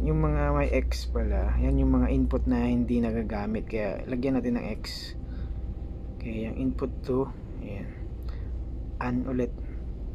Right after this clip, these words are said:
Ayan. Sa mga basic function yan. Gusto nyo yung mga functions ng mga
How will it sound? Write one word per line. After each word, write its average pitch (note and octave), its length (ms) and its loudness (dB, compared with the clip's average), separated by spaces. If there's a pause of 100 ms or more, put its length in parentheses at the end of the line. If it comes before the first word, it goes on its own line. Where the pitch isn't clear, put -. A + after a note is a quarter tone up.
(220)
Ayan. - 480 -8 (2500)
Sa - 160 -6
mga C#3+ 240 2
basic C#3 320 0 (160)
function B2+ 480 4
yan. A2+ 320 2 (2500)
Gusto - 240 -4
nyo D3+ 240 4
yung D3+ 60 4 (100)
mga C#3+ 140 4 (1300)
functions D3 640 0
ng C#3+ 160 2
mga C3 300 4